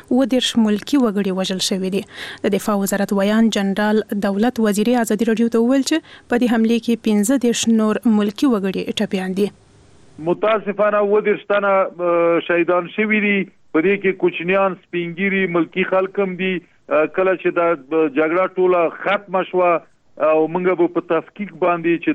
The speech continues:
Speaker 2: دا څوک دي، څومره کوچنیان دي، تاسو ته به بیا په تفکیک باندې دا معلومات درکو.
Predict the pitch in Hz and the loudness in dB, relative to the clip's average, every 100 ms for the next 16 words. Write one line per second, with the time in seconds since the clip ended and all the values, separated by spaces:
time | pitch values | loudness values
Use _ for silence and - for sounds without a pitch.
0 | 151 151 - 190 170 170 165 175 170 170 | 0 -2 0 -2 -2 -4 -4 -2 0 0
1 | - 147 160 175 180 165 151 _ 160 165 | -2 -4 -4 -2 -2 -4 -8 _ -2 -2
2 | 165 160 165 147 165 160 151 151 139 - | -2 -2 -2 0 0 -2 -2 -2 -4 -10
3 | 160 156 156 147 143 139 139 135 131 131 | -8 -4 -2 0 0 0 0 -2 0 -2
4 | 107 107 98 107 | 0 -4 -4 -12